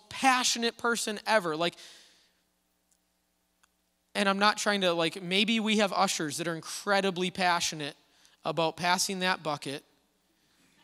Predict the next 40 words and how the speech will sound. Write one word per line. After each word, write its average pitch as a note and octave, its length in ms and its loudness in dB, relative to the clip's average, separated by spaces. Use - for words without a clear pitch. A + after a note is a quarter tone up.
and D#3 120 -6
saying F3 240 2
hi F3 180 4
to G3+ 80 4
people G3+ 300 -2
at F#3+ 60 -4
the, F#3+ 140 -2
and F#3+ 120 2
I'm G3 160 4
not G#3 280 6
trying G#3 360 2
to G#3+ 260 0
minimize G3 560 -2
this. F#3 300 -2
I'm A3+ 60 -4
just A#3+ 180 0
saying, C4 260 4
there D#4+ 160 4
are G4+ 100 2
some E4+ 280 2
jobs C4+ 340 2
you C4 80 -2
just D#4 180 0
aren't C4 260 2
gonna C4+ 180 2
be A#3+ 200 0
like, G#3+ 240 4
"I G#3+ 120 6
was C#3+ 160 -4
born G3+ 500 0
to G3+ 60 -2
do F3 200 0
this. - 460 -4
Been D#3+ 160 -2
planning A#3+ 560 8
since G#3+ 500 0
I E3+ 120 2
was E3 100 0
a - 60 -4
toddler. D3+ 640 2